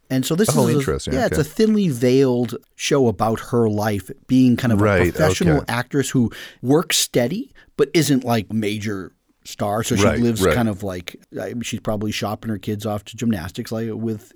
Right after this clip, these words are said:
Speaker 1: Evangeline Lilly.
Speaker 2: <laughs>
Speaker 1: Um, but, but so we're enjoying that. Then as far as movies, uh, don't ask me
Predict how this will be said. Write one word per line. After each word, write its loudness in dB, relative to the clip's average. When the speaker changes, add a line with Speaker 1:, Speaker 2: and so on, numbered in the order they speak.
Speaker 1:
Evangeline -8
Lilly. -6
Speaker 2:
<laughs> -8
Speaker 1:
Um, 2
but, 0
but 2
so 4
we're 6
enjoying 4
that. -2
Then 0
as 0
far -2
as -2
movies, 0
uh, -6
don't 2
ask 0
me 0